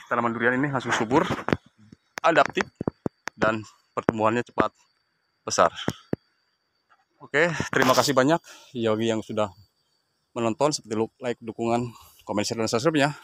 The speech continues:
Jika ada masukan, silahkan tulis di kolom komentar. Dan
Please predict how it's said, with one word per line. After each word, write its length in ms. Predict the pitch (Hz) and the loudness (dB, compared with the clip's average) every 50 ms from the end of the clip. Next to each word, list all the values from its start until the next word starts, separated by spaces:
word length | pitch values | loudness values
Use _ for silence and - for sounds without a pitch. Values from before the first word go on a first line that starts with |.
| _ _ | _ _
Jika 240 | - 117 107 107 | -10 -4 0 0
ada 80 | 101 101 | 2 2
masukan, 320 | 104 110 - - 117 139 | 0 -2 -4 -4 -4 -4
silahkan 240 | 131 - 117 117 123 | -4 -2 -2 -2 -2
tulis 160 | 117 117 113 | -2 -2 -4
di 80 | 110 117 | -6 -4
kolom 160 | - 110 104 | -4 -4 -4
komentar. 400 | 101 107 104 117 113 117 127 156 180 - _ _ _ _ _ _ _ _ _ _ _ _ _ _ _ _ _ _ _ _ _ _ _ _ _ _ _ _ _ _ _ _ _ _ _ _ _ _ _ _ | -4 -2 -4 -2 0 2 0 0 0 -4 _ _ _ _ _ _ _ _ _ _ _ _ _ _ _ _ _ _ _ _ _ _ _ _ _ _ _ _ _ _ _ _ _ _ _ _ _ _ _ _
Dan 400 | 123 117 107 101 98 101 104 | _ -14 -12 -12 -10 -12 -12